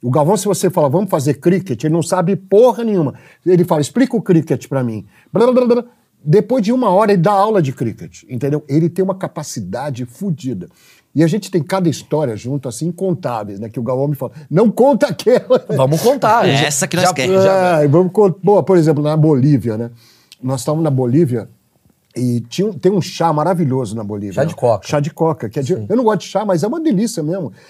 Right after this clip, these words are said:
Speaker 1: E você fica melhor, né? Isso porque
Speaker 2: Que é
Speaker 1: lá,
Speaker 2: quase o café
Speaker 1: pô,
Speaker 2: do, dos
Speaker 1: qua-,
Speaker 2: jogadores
Speaker 1: é,
Speaker 2: lá que você falou.
Speaker 1: quatro e cem, né? Você tá quatro e cem em La Paz,
Speaker 2: É,
Speaker 1: cara.
Speaker 2: é.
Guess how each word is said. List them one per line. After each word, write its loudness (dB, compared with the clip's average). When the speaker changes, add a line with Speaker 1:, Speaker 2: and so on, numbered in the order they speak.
Speaker 1:
E 2
você 2
fica 0
melhor, 2
né? -8
Isso 0
porque -10
Speaker 2:
Que 4
é 2
Speaker 1:
lá, 2
Speaker 2:
quase 0
o -6
café 2
Speaker 1:
pô, 4
Speaker 2:
do, 4
dos 4
Speaker 1:
qua-, 4
Speaker 2:
jogadores 2
Speaker 1:
é, 4
Speaker 2:
lá 2
que -12
você 2
falou. 2
Speaker 1:
quatro 2
e 0
cem, 0
né? 0
Você -4
tá -4
quatro -4
e -4
cem -4
em -4
La 0
Paz, -10
Speaker 2:
É, -12
Speaker 1:
cara. -8
Speaker 2:
é. -12